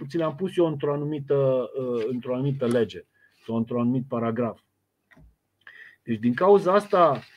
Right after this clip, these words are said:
din cauza asta, uh, avem această problemă și simțim nevoia unei educații clasice. Pentru că educația clasică creează oameni. Ea,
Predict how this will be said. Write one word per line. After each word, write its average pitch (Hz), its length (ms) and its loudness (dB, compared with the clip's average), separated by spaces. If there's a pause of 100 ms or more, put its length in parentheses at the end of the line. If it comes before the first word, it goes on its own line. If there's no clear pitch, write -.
(260)
din 117 100 -4
cauza 156 360 2
asta, 170 420 4 (180)
uh, 127 220 -2
avem 143 340 -2
această 143 380 -2
problemă 139 520 0
și 135 200 -4
simțim 120 540 0
nevoia 139 840 2 (580)
unei 175 320 0
educații 147 560 -2
clasice. 131 760 -6 (180)
Pentru 101 220 -16
că - 140 -20
educația 160 520 -6
clasică 170 540 -8
creează 143 360 -4
oameni. 117 420 -4 (1400)
Ea, 135 260 -8